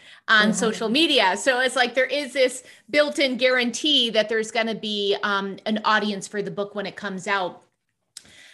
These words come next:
Speaker 1: On the creative side of things, I'm curious about your approach. So I have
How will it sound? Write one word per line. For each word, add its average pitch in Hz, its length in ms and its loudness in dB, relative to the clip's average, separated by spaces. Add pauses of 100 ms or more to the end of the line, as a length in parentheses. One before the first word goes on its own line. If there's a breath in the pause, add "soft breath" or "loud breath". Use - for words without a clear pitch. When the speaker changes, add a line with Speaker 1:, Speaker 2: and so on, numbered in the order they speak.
(140 loud breath)
Speaker 1:
On 330 140 4
the 466 100 -2
creative 269 500 -2
side 208 300 2
of 202 140 -4
things, 185 520 -8
I'm 226 280 0
curious 349 600 -2
about 220 460 2
your 233 240 -4
approach. 190 500 -4
So 214 400 0 (360 loud breath)
I 254 160 6
have 320 340 0